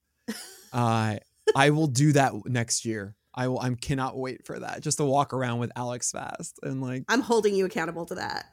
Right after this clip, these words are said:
Speaker 1: <laughs>
Speaker 2: Oh, I can't wait. Oh, man. Um,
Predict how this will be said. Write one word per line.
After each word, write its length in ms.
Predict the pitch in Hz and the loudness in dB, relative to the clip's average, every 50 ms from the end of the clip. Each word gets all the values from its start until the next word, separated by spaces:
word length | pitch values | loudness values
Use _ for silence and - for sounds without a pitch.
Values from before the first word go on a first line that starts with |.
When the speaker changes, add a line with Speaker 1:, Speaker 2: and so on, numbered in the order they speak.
| - - - | -4 -4 -2
Speaker 1:
<laughs> 80 | - | 2
Speaker 2:
Oh, 440 | - 180 185 180 180 175 175 165 165 | 6 8 10 10 10 10 10 10 10
I 100 | 165 160 | 8 8
can't 460 | 147 - - - - 175 160 147 - 143 | 6 2 0 0 0 2 2 0 -2 -4
wait. 680 | 147 143 143 151 151 156 156 160 160 156 196 185 - - - - - - - - - | -6 -4 -4 -2 -2 0 0 0 0 0 -2 -2 0 0 0 2 0 0 -2 0 0
Oh, 380 | 143 143 139 135 131 127 120 | 2 2 2 2 0 0 -2
man. 640 | 120 117 113 113 113 117 120 123 120 120 117 113 - _ _ _ _ _ _ _ _ _ - | -2 -2 0 0 0 0 0 0 0 0 0 -2 -4 _ _ _ _ _ _ _ _ _ -2
Um, 600 | 127 131 131 127 127 123 120 120 123 120 113 - | 2 4 6 6 6 6 4 4 2 2 0 -4